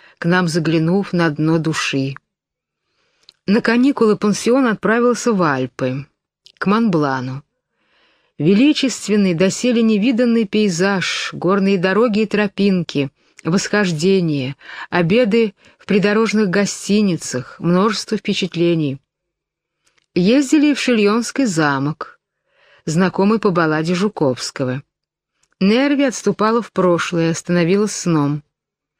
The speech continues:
Анастасия Цветаева пишет, что под влиянием революционеров в Нерве они с сестрой совершенно отказались от религии, приняли безбожие своих взрослых друзей.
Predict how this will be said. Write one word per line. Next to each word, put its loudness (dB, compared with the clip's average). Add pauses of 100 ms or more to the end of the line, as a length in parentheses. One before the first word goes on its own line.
(320)
Анастасия 0
Цветаева 0
пишет, -2
что -2 (440)
под 0
влиянием 2
революционеров 0
в -2
Нерве 2
они 0
с -6
сестрой 0
совершенно -2
отказались -2
от -2
религии, -2 (560)
приняли 2
безбожие 2
своих 0
взрослых 0
друзей. -2